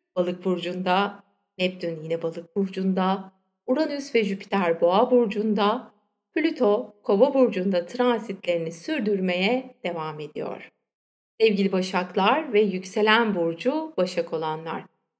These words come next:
sekiz Nisan tarihinde Koç burcunun on dokuz derecesinde gerçekleşecek olan güneş tutulması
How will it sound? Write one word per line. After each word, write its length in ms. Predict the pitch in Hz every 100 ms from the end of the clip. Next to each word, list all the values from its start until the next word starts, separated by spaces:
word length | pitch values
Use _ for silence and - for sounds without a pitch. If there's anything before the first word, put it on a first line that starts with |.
| -
sekiz 280 | 359 466 392
Nisan 480 | 220 202 180 175
tarihinde 680 | 170 165 170 165 165 165 196
Koç 400 | 247 285 294 -
burcunun 480 | 190 180 175 185 247
on 400 | - - 370 330
dokuz 320 | 196 - 170
derecesinde 600 | 170 170 170 165 - 170
gerçekleşecek 920 | 165 180 190 196 247 - 220 262 269 269
olan 340 | 180 165 170
güneş 340 | 180 226 330 -
tutulması 800 | 202 170 165 160 - 262 330